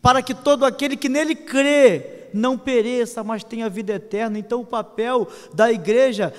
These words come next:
além de se entender igreja, é proclamar o Evangelho de Deus, é não parar. Em segunda Timóteo, capítulo quatro, versículo dois, Paulo fala a Timóteo que pregues a palavras,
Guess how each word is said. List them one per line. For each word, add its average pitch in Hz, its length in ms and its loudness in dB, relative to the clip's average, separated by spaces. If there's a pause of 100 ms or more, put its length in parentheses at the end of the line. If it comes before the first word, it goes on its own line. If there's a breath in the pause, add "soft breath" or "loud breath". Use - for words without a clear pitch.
(120)
além 233 360 2
de 226 80 -10
se 254 200 -8
entender 233 440 -2
igreja, 220 560 2 (140 loud breath)
é 226 100 -4
proclamar 247 1120 -2
o 233 140 0
Evangelho 240 640 0
de 214 140 -6
Deus, 214 600 -2 (640 soft breath)
é 233 120 -6
não 247 200 0
parar. - 1400 -6
Em 208 80 -4
segunda 247 560 2
Timóteo, 240 600 0
capítulo 233 460 -8
quatro, 254 460 0
versículo 226 500 -6
dois, 240 400 4
Paulo 254 340 -2
fala 254 440 0 (200 loud breath)
a 240 120 -2
Timóteo 240 560 -2 (180 loud breath)
que 233 140 -6
pregues 247 760 -2
a 254 80 4
palavras, 196 880 -2